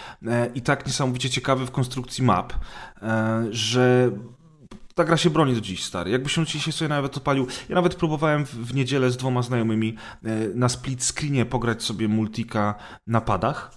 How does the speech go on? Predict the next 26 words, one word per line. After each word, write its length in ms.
i 400
jak, 300
jak 160
najbardziej, 440
czy 140
też 140
kampanię 460
można 220
sobie 160
na 80
padach 280
przejść, 280
więc 180
nawet 220
na 80
konsoli 460
możesz 280
dać 180
tej 160
grze 180
szansę, 460
a 80
jak 140
masz 160
jakiegokolwiek 760
peceta, 500